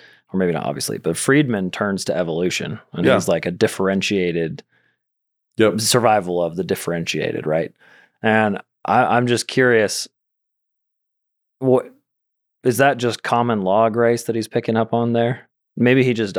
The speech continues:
Speaker 1: knows people.
Speaker 2: Yeah, I
Speaker 1: 'Cause
Speaker 2: think
Speaker 1: he's
Speaker 2: just, I just, psychology.
Speaker 1: Yeah. Okay, he's just so accurate about it,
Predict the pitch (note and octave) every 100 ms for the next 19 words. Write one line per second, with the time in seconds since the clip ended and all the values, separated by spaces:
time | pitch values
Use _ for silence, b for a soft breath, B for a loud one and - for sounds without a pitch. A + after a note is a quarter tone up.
0 | D2+ G2 G#2 G2+ F#2+ - A2 F2+ D#2 -
1 | _ B C3+ C#3+ C#3+ C#3 D#3 B2 G#2+ -
2 | - - A2+ A2 - - _ - G2+ -
3 | D#2+ E2 D#2+ E2+ _ - G1+ - _ _
4 | F2 D2+ _ _ B B B C#3 C#3 C#3
5 | - D3 A2 A#2+ B2+ F#2+ E2 D#2+ D2+ D2+
6 | D#2+